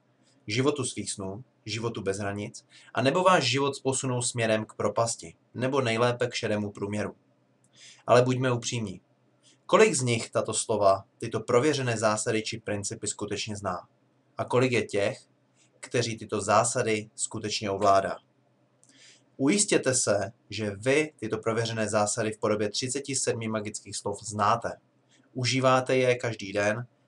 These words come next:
a váš život tak směřuje správným směrem. Klikněte níže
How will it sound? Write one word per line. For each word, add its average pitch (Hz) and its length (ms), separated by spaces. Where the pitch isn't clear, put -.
a - 80
váš 98 320
život 117 440
tak - 180
směřuje 101 420
správným 92 480
směrem. 98 360
Klikněte 139 400
níže 127 640